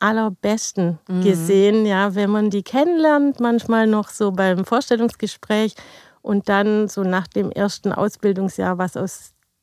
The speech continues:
Speaker 1: denen werden kann, so richtige Persönlichkeiten. Das hat mir persönlich so gefallen, dass ich das einfach machen wollte.
Speaker 2: Das klingt auf jeden Fall schön.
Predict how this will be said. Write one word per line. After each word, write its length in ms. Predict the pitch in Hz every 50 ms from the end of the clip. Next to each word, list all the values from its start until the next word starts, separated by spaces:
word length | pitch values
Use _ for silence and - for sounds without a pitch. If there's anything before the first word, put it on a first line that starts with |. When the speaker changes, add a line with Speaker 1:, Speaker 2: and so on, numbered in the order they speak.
| _ _ -
Speaker 1:
denen 380 | 247 277 349 359 320 277 247 226
werden 320 | 240 269 302 - 302 285
kann, 320 | - - 247 233 240 247
so 120 | 240 - 214
richtige 460 | 180 214 202 - - 214 - 214 196
Persönlichkeiten. 1040 | - - 190 190 - - 196 202 202 208 208 - - - 202 190 190 175 - 208 196 - - - - - - - - _ _ _ _ _
Das 160 | - 226 185
hat 120 | 226 214 185
mir 200 | 196 202 202 190
persönlich 480 | - 214 208 - 226 220 214 202 185
so 120 | - 226 233
gefallen, 540 | 202 214 - - 170 180 180 185 196 185 156 - - _ _
dass 240 | - - 196 175 -
ich 180 | 190 175 - -
das 200 | - 170 165 -
einfach 380 | - 170 165 156 147 - 160 139
machen 300 | 170 160 139 156 160 151
wollte. 300 | - - - 160 170 147
Speaker 2:
Das 160 | - 185 165 -
klingt 240 | - 196 196 190
auf 160 | 196 180 170 -
jeden 220 | - 190 190 180
Fall 180 | - 180 170 160
schön. 320 | - - 214 185 170 180